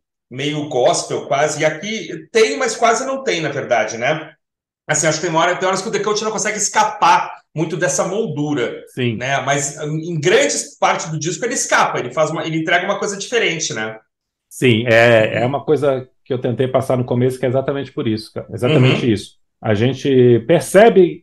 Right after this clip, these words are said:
Speaker 2: que eles estão fazendo uma coisa diferente, mas ao mesmo tempo é anos oitenta.
Speaker 1: Uhum.
Speaker 2: E assim, é, e é anos oitenta da, de ser uma cena britânica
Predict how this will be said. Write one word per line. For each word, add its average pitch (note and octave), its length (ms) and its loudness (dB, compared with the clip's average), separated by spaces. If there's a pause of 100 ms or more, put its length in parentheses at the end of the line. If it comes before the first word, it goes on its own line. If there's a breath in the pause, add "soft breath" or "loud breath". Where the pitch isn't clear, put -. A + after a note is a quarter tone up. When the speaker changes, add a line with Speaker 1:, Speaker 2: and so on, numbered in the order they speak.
Speaker 2:
que - 80 -8
eles C3+ 140 -6
estão C#3 180 -2
fazendo B2+ 300 -2
uma A#2+ 120 -2
coisa B2 220 -2
diferente, B2 540 -4
mas C#3 160 -4
ao C#3 60 -4
mesmo C#3 280 -4
tempo C3+ 500 -6
é D3+ 280 4
anos D#3 280 0
oitenta. B2 600 -4
Speaker 1:
Uhum. C#3+ 800 0 (200)
Speaker 2:
E C#3+ 140 6
assim, D3+ 300 4
é, D#3 160 4
e C#3+ 80 6
é D3+ 80 8
anos E3+ 200 4
oitenta F3 480 2 (240)
da, G3+ 640 0
de D3+ 220 -10
ser F3+ 220 4
uma F#3+ 160 2
cena E3+ 320 -2
britânica D#3 720 -4